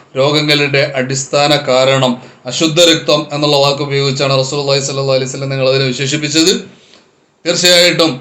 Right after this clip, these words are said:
ചരിത്രാതീത കാലം മുതൽ ആയിരത്തി തൊള്ളായിരത്തി നാൽപതുകൾ വരെ ഹിപ്പോക്രാറ്റസ് ഉൾപ്പെടെ, ഗാലൻ ഉൾപ്പെടെ അസംബന്ധമായിട്ടുള്ള ഒരു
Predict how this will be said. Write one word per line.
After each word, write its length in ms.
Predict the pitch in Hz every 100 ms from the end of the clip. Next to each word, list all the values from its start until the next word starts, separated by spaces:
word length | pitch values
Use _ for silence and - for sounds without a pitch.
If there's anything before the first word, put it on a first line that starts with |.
| - _ _ _ _ -
ചരിത്രാതീത 600 | 160 160 190 196 196 196 185
കാലം 220 | 180 185 170
മുതൽ 180 | 165 160 156 147
ആയിരത്തി 220 | 165 175
തൊള്ളായിരത്തി 340 | 170 165 165 156
നാൽപതുകൾ 500 | 165 180 208 196 180 160
വരെ 180 | 135 110 - - _ _ _ _ _ _ _ _ _ _ _ _ _ _ 139
ഹിപ്പോക്രാറ്റസ് 600 | 139 175 170 175 175 175
ഉൾപ്പെടെ, 240 | 160 160 147 143
ഗാലൻ 300 | 156 160 175
ഉൾപ്പെടെ 340 | 170 160 165 127 - - - - - _ _ _ _ _ _ _ _ _ _ _ _ 180
അസംബന്ധമായിട്ടുള്ള 800 | 190 202 196 196 196 196 190 196 190
ഒരു 160 | 185